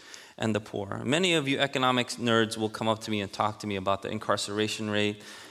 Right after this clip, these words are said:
of low-income families that spiked up in the eighties as well, and et cetera. You're welcome to do so. If you think you are an economics expert, please come talk to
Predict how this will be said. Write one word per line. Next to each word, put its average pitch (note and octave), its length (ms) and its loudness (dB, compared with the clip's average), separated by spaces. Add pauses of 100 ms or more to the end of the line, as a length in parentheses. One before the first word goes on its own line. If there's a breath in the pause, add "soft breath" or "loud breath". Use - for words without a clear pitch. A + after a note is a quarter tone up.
(100)
of G#2 160 -6
low-income A2 540 2
families G#2+ 380 0
that G2 100 -4
spiked - 340 -2
up G#2 140 -8
in G2+ 80 -6
the G2 100 -4
eighties G#2 300 -2
as F2+ 120 -10
well, G2+ 360 2
and F#2 180 -8 (380 loud breath)
et - 100 -6
cetera. G2 560 0 (300 soft breath)
You're G#2+ 120 0
welcome C#3 320 2
to - 100 -6
do A2+ 200 -4
so. G2+ 420 -2 (100)
If - 160 -10
you A#2+ 160 0
think B2+ 400 -4
you A2+ 160 0
are G#2 140 0
an - 100 -6
economics A2 560 0
expert, - 380 -4
please C3 260 0
come A2+ 240 -4
talk A2 360 -4
to G#2 280 -4